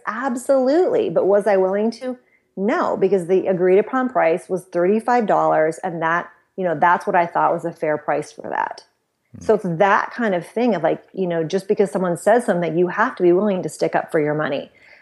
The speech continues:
Speaker 1: And that means if someone owes you money, you have to be willing to collect it. You have to be willing to put your foot down and, you know, stand in your center and, and, you know, demand a payment.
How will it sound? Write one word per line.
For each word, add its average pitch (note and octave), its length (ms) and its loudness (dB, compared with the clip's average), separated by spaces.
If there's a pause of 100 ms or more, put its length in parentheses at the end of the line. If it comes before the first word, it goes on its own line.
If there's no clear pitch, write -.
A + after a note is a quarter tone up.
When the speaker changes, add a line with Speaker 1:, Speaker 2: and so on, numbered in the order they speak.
(100)
Speaker 1:
And F#3+ 120 2
that F3+ 140 2
means F3+ 200 -2
if E3 100 -2
someone E3+ 320 -4
owes F#3+ 340 4
you B3 100 6
money, A#3+ 320 2
you F#3 140 2
have F3+ 240 -2
to G3 60 -10
be G#3 100 2
willing A3 240 2
to A#3 80 0
collect A#3 400 0
it. - 60 -2
You D#3+ 120 -2
have F3+ 300 -4
to G3 60 -4
be G3+ 80 6
willing F3+ 280 0
to E3 60 -2
put F3+ 280 -2
your A3 140 2
foot F#3+ 300 0
down D#3+ 420 -4 (540)
and, F3 380 -2
you F#3 60 0
know, E3+ 120 -2
stand F#3 440 2
in G3+ 140 2
your F#3 140 0
center F3+ 760 0
and, F3+ 460 -6 (100)
and, F3+ 300 -6
you F#3 100 -2
know, E3 220 0
demand F3+ 480 2
a A3 40 4
payment. G3+ 640 -2